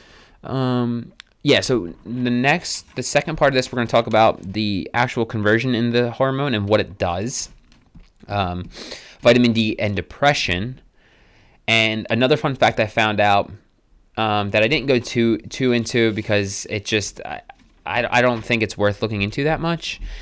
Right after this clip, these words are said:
And then, um, we'll talk about some of the tolerable up intakes. Um, and I will, uh, share, I'll actually share a little bit of my experience with it 'cause there's some weird things I've noticed about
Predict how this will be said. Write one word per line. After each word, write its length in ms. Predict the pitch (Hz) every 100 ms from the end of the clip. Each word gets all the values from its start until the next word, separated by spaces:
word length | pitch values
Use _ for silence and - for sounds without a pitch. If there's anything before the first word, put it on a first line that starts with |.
| - -
And 240 | 107 107
then, 680 | 110 107 107 104 104 95 -
um, 640 | - 104 98 98 92 90 90
we'll 80 | -
talk 200 | 113 107
about 520 | 98 98 95 - -
some 200 | - 113
of 120 | 104
the 560 | 101 104 98 90 76 -
tolerable 760 | - 120 117 110 110 107 92 - _ -
up 280 | 113 - - -
intakes. 800 | 120 123 - 151 - - - - _ - - - _ _
Um, 760 | 110 104 101 101 98 98 92 110 - - _ _ _ _
and 340 | - 117 123 117
I 140 | 135
will, 420 | 143 151 151 147
uh, 200 | 151 -
share, 260 | - - 120
I'll 220 | 135 147
actually 200 | 143 -
share 160 | 139 147
a 20 |
little 140 | 135 131
bit 100 | 127
of 60 |
my 120 | 123
experience 380 | 113 - 110 110
with 100 | -
it 40 | 90
'cause 200 | 101 - -
there's 220 | 117 120
some 200 | 135 117
weird 320 | 127 156 151
things 180 | 139 127
I've 120 | 92
noticed 200 | 90 90
about 300 | 95 76 -